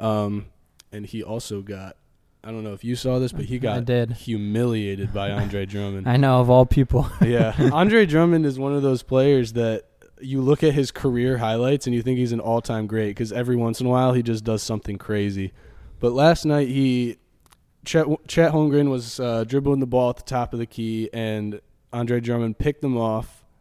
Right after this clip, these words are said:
Speaker 1: ran down the court with the ball, crossed him over,
Speaker 2: <laughs>
Speaker 1: and laid him up. It was pretty,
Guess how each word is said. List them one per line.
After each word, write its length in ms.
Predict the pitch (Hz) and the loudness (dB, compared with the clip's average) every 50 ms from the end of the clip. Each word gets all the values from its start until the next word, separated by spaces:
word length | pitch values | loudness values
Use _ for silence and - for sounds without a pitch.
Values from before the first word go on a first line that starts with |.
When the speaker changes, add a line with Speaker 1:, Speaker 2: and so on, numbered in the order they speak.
| _ _ | _ _
Speaker 1:
ran 280 | - 123 135 143 147 143 | -2 0 2 2 2 2
down 180 | 139 135 131 | 0 0 0
the 80 | 127 120 | -2 -2
court 220 | - 123 120 117 | -2 -2 -2 -2
with 120 | 110 110 - | -2 -6 -8
the 80 | - | -10
ball, 380 | 110 101 107 107 104 104 104 107 | -8 -4 -4 -2 -2 -2 -4 -6
crossed 680 | - - - - - 175 143 151 156 170 175 - - | -8 -10 -10 -6 -2 0 4 4 6 4 4 2 0
him 140 | 160 143 139 | 0 2 2
over, 480 | 135 135 135 120 117 113 113 - - - - - 160 - - - - - - | 2 2 2 2 0 2 2 0 0 0 -2 -2 -4 -4 -6 -4 -2 -2 -2
Speaker 2:
<laughs> 460 | - - - - - - - - - | -2 -4 -6 -8 -8 -8 -10 -14 -8
Speaker 1:
and 420 | - 131 127 120 117 117 113 113 117 | -6 -4 -2 -2 -2 -2 -4 -4 -2
laid 180 | 120 123 127 120 | 0 0 0 0
him 120 | 117 113 | -2 -2
up. 280 | 110 101 98 92 - - | -4 -4 -6 -8 -10 -8
It 100 | 117 123 | -6 -2
was 260 | 123 120 117 113 107 | -2 0 0 -2 -4
pretty, 560 | - - - - 127 120 117 113 113 110 107 | -8 -12 -10 -6 -6 -4 -4 -4 -4 -4 -6